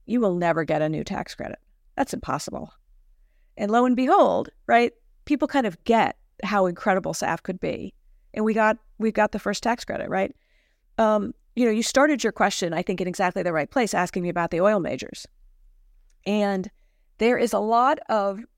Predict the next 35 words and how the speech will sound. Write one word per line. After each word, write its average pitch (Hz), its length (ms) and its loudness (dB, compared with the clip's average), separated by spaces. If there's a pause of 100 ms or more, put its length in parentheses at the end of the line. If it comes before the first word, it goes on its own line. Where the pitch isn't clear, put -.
(240)
the 233 120 0
oil 262 160 4
majors 214 340 -4
make 170 380 -2
a 190 40 -4
lot 180 300 2
of 196 100 -4
renewable 185 520 0
diesel 185 580 -6 (800)
in 185 140 2
the 175 80 0
United 160 360 0
States. - 460 -10 (480)
And 185 260 -2
you're 196 120 0
gonna 185 160 -2
think 180 240 -2
I'm 156 160 -4
going 170 220 -2
off 160 140 -4
on 156 60 -6
a 156 60 -4
tangent 156 340 -4
here, 185 160 -6
but - 140 -6
actually, 170 480 -4
renewable 208 340 0
diesel 226 340 0
is 175 120 0
important 185 360 0
'cause 196 120 -8
it's 202 120 -6
the 202 60 -6
same 190 340 -2
feedstocks - 720 -8